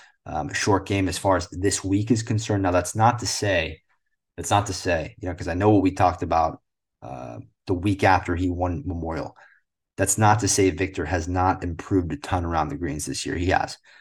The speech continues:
Um, you know, we talked about his work with Joseph Mayo, but the fact is it requires a whole nother level of touch across the pond if the weather gets bad to have success. Rickie, of course, is hitting the ball amazing. He's seventeenth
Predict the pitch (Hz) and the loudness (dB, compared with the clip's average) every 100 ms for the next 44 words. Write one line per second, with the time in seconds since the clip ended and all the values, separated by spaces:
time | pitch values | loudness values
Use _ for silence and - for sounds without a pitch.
0 | _ _ - 67 65 67 - 90 - - | _ _ -14 -10 -10 -10 -6 -6 -6 0
1 | 101 95 - 92 90 87 87 90 - 87 | 6 6 6 4 4 4 0 -2 -2 -6
2 | 85 92 87 80 90 87 85 82 71 - | 0 0 0 -2 0 2 2 0 -2 -10
3 | - _ - - - 113 110 113 101 98 | -20 _ -6 -6 0 4 6 4 4 4
4 | 92 82 85 71 - 98 92 90 85 - | 4 -2 -4 -6 0 4 4 2 -2 -6
5 | 90 73 - - 107 104 95 87 87 87 | -6 -6 -8 2 4 4 2 2 2 2
6 | 87 85 80 - _ - - 92 87 - | 0 -4 -6 -10 _ -10 0 0 0 -4
7 | - - - 90 87 - 80 - 87 85 | -6 -6 4 6 4 0 -8 -2 0 0
8 | 76 - _ _ _ - 107 101 90 85 | -2 -10 _ _ _ -6 -2 0 2 0
9 | 90 85 - - 82 78 78 - - 80 | 0 -4 -6 0 2 2 0 -8 -6 -2
10 | 82 78 - 73 - - - - 104 107 | 0 0 -4 -10 -4 -4 -4 0 0 2
11 | 101 95 - - _ _ _ _ _ - | 2 0 -4 -20 _ _ _ _ _ -12
12 | - 110 104 90 87 117 113 110 95 98 | -4 2 2 2 -2 4 6 6 6 6
13 | 95 92 95 92 90 82 - - 104 104 | 6 4 4 2 -2 -6 -10 -2 0 0
14 | 95 - 101 - | -2 -2 -4 -4